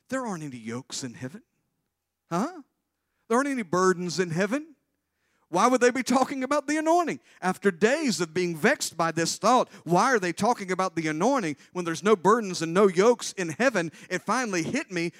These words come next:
Why do you think there aren't any yokes or burdens in heaven? 'Cause it's saturated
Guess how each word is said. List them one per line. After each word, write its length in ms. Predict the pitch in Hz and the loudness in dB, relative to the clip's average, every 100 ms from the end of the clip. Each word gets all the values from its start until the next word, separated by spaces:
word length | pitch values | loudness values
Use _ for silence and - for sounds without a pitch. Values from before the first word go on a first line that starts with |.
| - | -18
Why 240 | 151 220 | -6 -6
do 80 | 277 | -4
you 100 | 262 | -8
think 260 | 262 302 254 | -8 -10 -2
there 120 | 294 | 0
aren't 260 | 294 339 370 | 2 0 0
any 140 | 320 | 0
yokes 320 | 240 208 180 | 2 2 0
or 60 | 196 | 0
burdens 360 | 190 180 175 | 2 2 0
in 80 | 180 | -4
heaven? 320 | 170 170 143 120 233 | -2 -2 -2 -6 -10
'Cause 220 | - 269 | -2 -2
it's 180 | 311 302 | -2 -4
saturated 1040 | - 330 359 - 359 294 269 277 330 349 | -4 -2 -2 4 6 8 6 6 4 4